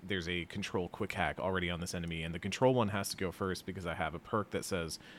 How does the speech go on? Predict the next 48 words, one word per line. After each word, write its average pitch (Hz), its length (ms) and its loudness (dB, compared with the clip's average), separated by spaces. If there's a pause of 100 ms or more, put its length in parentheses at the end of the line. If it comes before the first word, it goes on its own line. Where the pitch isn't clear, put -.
(260)
control 110 400 4
effects 92 300 0
will 95 120 0
last 92 520 4 (300)
longer 120 460 8
if 95 100 2
I 98 60 2
use 92 280 2
it - 80 -4
on 90 120 -2
an 78 140 -4
enemy 85 260 -2
at 73 100 -4
full 85 220 -2
health 87 400 0
and 90 160 -4
things 92 240 -4
like 85 200 -2
that. 76 160 -2
And 78 100 -10
so 104 100 -8
you 92 80 -4
start - 380 -2
planning 110 320 2
out 95 120 2
these 85 200 -4
quick - 260 0
hack 73 240 0
cues 87 440 -2
to 104 100 -6
kind 98 240 -2
of 80 160 -4
execute 95 600 -2
in 92 120 -2
a 85 60 -2
row, 87 440 0 (460)
and 110 100 2
you 92 80 2
dump 104 300 2
'em 107 120 8
on 87 120 2
an 85 140 -2
enemy. 85 500 0 (640)
And 113 140 4
then 101 160 0
as 107 240 4
they're 101 220 2
executing, 92 880 0